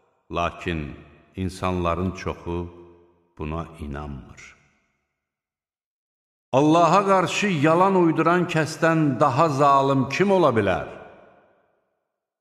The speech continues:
Onlar Rəbbinin hüzuruna gətiriləcək və şahidlər, "Bunlar Rəbbinə iftira yaxanlardır", deyəcəklər.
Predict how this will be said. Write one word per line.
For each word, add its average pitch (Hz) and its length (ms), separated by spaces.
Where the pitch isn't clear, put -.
Onlar 110 340
Rəbbinin 135 580
hüzuruna 127 600
gətiriləcək 135 880
və 92 180
şahidlər, 113 760
"Bunlar 120 440
Rəbbinə 151 720
iftira 147 540
yaxanlardır", 143 920
deyəcəklər. 87 640